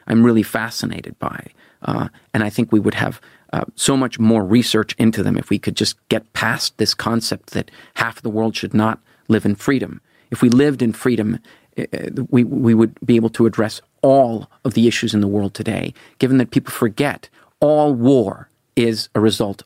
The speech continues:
of dictatorship. All war. 'Cause it's always a dictatorship against a democracy, or a dictatorship against another dictatorship, or a dictatorship against its own people.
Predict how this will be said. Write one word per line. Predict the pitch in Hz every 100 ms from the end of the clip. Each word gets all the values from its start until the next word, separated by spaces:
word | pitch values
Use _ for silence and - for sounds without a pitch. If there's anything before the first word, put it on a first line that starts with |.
| -
of | -
dictatorship. | - - 104 101 - - - - _ _ _
All | 131 127 110 95 -
war. | 107 104 85 - - _ _
'Cause | 120 110
it's | -
always | 135 147 151 147
a | 131
dictatorship | 123 - 123 120 - -
against | 117 104
a |
democracy, | 104 131 165 175 - 180 - - -
or | 113
a | 113
dictatorship | 110 131 120 - -
against | 113 -
another | 113 135
dictatorship, | 156 160 170 165 160 170 - - -
or | 123
a | 113
dictatorship | 113 135 123 -
against | - 113 -
its | -
own | 127 113
people. | - 170 - -